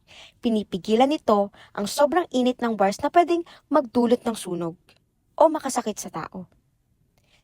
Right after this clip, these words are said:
Tahimik lang siya, pero siya ang tunay na tagapagbantay ng bahay mo.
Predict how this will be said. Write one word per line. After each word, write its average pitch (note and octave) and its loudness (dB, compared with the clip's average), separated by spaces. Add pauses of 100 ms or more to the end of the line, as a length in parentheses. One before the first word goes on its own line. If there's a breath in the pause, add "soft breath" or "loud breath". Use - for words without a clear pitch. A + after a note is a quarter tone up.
Tahimik G#3 -2
lang A3+ 0
siya, A#3 0 (400 soft breath)
pero C#4+ 8
siya B3 4
ang G3 -6
tunay F3+ -4
na E3+ -6
tagapagbantay F3 -4
ng F#3 -6
bahay F3 -6
mo. F#3 -10